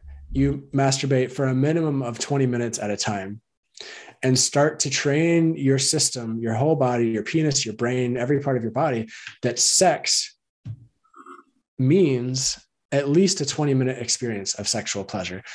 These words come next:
That when you start to get aroused, your body starts to become oriented towards arousal as being a twenty minute at least thing, you know? And the more you do that, and the more you incorporate your breath into that,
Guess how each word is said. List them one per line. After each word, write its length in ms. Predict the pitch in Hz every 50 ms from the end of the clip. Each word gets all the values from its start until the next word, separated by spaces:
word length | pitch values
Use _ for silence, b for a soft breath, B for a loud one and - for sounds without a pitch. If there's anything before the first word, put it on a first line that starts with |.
| B B
That 160 | - 135 117
when 120 | 123 135 139
you 100 | 139 139
start 320 | 135 - - 156 165 165
to 100 | - 139
get 120 | 147 156 139
aroused, 640 | 135 135 147 165 160 147 135 123 127 131 - b b b b b b
your 140 | 131 135 131
body 260 | 135 135 139 139 139
starts 300 | 139 - 147 143 135 139
to 100 | - 131
become 360 | 123 131 131 - 151 139 139
oriented 680 | 131 123 135 147 156 156 143 135 127 113 120 120 113 113
towards 320 | - 143 131 127 117 113
arousal 640 | 117 117 120 131 160 170 151 127 123 117 113 113 B B B B
as 180 | 113 123 120 110
being 420 | - 131 139 143 135 123 123 127
a 60 | 120 113
twenty 360 | - - - 135 135 131 127
minute 320 | 123 123 123 117 113 113 _ _ _ _ _ _ -
at 180 | 123 110 110
least 420 | 131 135 127 123 - - - - -
thing, 460 | - - 135 117 110 113 - 127 - _ _ _ _ - _ _ _ _ _ _
you 140 | 120 110
know? 240 | 107 101 104 113 110 113 B B B B B B
And 140 | 131 123
the 60 | 131 127
more 200 | 131 139 151 165
you 140 | 165 160
do 200 | 143 139 156 180
that, 300 | 160 139 123 123 131 131
and 80 | 131 127
the 60 | 131
more 120 | 135 139 143
you 140 | 147 143
incorporate 420 | 139 135 139 143 135 139 139 127 113
your 80 | 113
breath 320 | 110 104 123 135 147 151 -
into 180 | 131 123 117
that, 280 | 107 113 113 113 113 B